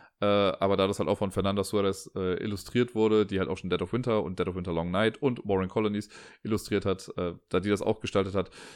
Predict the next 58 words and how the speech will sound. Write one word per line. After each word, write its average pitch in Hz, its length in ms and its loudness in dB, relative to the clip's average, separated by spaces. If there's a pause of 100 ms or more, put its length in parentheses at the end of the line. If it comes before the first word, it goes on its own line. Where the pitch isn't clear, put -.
(100)
passt 127 220 4
das 104 80 -2
einfach 101 200 -2
ganz 104 200 -2
gut 113 100 -2
in - 60 -8
dieses 95 160 -6
System 113 300 0
und 110 40 -4
für - 80 -8
mich 101 160 -4
gehört's 101 220 0
irgendwie 95 160 -4
mit 92 100 -8
dazu 98 260 -4
und 92 120 -8
ich 92 100 -12
mag 87 160 -2
das - 180 -8
ganz - 200 -10
gerne. 98 200 2
Auch 131 140 4
wenn 156 80 4
ich's 147 80 -4
bisher, 120 260 2
hab 113 80 2
ich 107 60 -4
ja 104 80 2
damals 101 240 0
auch 101 80 -4
schon 104 120 -8
gesagt, 98 180 -4
bisher - 180 0
nur 135 160 4
Solo 131 300 4
gespielt 107 320 -2
habe. 110 240 2 (1040)
Aber 123 120 6
das 135 120 2
macht 135 180 0
mir 107 60 -2
nichts 101 140 -6
aus. - 200 -8 (100)
Ich 123 120 2
find's - 420 -6
sehr 90 260 0
cool 82 140 -4
und 92 140 -8
deswegen, 85 420 -6
äh, 85 240 -10
ja, - 220 -10
ist 98 140 -10
es 90 100 -14
hier 67 100 -8
auf - 80 -12
dem 82 220 -12
zehnten - 240 -10
Platz. - 220 -16